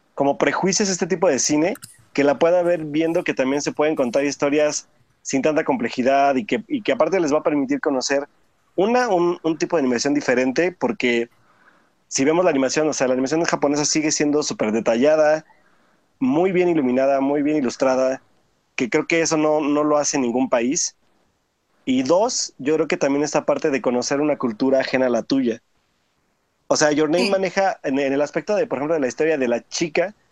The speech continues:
Speaker 1: maneja mucho la parte como de, del lugar donde vive, ¿no? O sea, de su parte como, que es como una, como una provincia en la que ella vive, de Japón.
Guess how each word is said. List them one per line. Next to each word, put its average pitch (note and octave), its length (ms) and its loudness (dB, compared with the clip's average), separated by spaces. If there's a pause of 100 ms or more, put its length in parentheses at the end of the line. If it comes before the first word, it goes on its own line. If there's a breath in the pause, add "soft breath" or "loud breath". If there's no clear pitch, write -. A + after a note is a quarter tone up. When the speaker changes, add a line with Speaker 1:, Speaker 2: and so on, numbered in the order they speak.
(300)
Speaker 1:
maneja D3+ 340 0
mucho E3 340 0
la C#3+ 160 0
parte C#3+ 300 0
como A#2+ 320 0
de, A#2 320 0
del A#2 240 -2
lugar B2+ 240 2
donde D3 240 2
vive, C3+ 240 2
¿no? B2+ 120 0
O C#3+ 40 -2
sea, C3+ 140 -2
de A2+ 80 -2
su G#2+ 160 -10
parte B2+ 300 -2
como, A2+ 480 -2 (680)
que D3 100 0
es C#3 80 0
como C#3+ 200 2
una, A#2 840 2 (240)
como B2+ 180 0
una C#3+ 120 0
provincia C3 420 0
en C3+ 60 2
la A#2+ 60 0
que C3+ 120 -4
ella B2 120 2
vive, B2+ 320 0 (640)
de - 180 -2
Japón. C#3+ 400 0